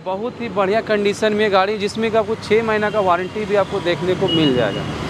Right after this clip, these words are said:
करते हैं जो कि हमारे पास आई टेन देख रहे हैं, दो हज़ार पन्द्रह model, silver color में गाड़ी बहुत ही बढ़िया condition में देख रहे हैं। इसकी tyre की condition भी बहुत ही बढ़िया है। Tyre में देख रहे तो, आ, tyre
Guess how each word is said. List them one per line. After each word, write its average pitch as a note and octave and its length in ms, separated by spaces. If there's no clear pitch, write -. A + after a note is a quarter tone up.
करते B3 280
हैं B3 160
जो A3+ 120
कि A3+ 160
हमारे G#3 400
पास G#3+ 340
आई E3+ 220
टेन A3+ 280
देख G#3 220
रहे G#3 80
हैं, G3+ 100
दो F#3+ 80
हज़ार F#3+ 200
पन्द्रह E3+ 380
model, G3 360
silver F3+ 460
color F#3 200
में G3 140
गाड़ी F3 320
बहुत F3+ 380
ही G#3+ 100
बढ़िया E3+ 360
condition F3 460
में E3 180
देख D#3+ 220
रहे E3 120
हैं। - 460
इसकी G#3+ 280
tyre A3+ 300
की A#3+ 80
condition A3 480
भी A3 120
बहुत G3 300
ही G#3 80
बढ़िया F#3 300
है। - 520
Tyre G#3 260
में B3+ 120
देख B3 180
रहे B3 80
तो, A3 340
आ, G3 280
tyre G#3+ 460